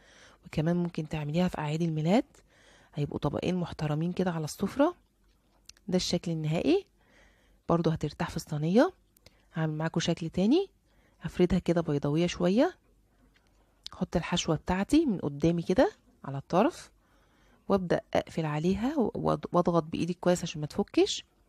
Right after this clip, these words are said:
وهتجيبي بقى القطاعة بتاعت البيتزا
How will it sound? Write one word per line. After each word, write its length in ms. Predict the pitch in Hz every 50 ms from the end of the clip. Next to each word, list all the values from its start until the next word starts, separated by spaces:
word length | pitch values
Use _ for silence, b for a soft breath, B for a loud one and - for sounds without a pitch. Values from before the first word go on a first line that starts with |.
| _ b b b b b b b b b b b b b _ _ _ _ _ _ _ _ _ _ _ _ _ _ _ _ _ _ _ -
وهتجيبي 420 | - 170 175 147 147 160 180 185 190
بقى 120 | 175 175
القطاعة 420 | 175 - - - _ - 170 170 165
بتاعت 280 | - - 156 147 -
البيتزا 440 | 147 156 - 196 196 - - 294 349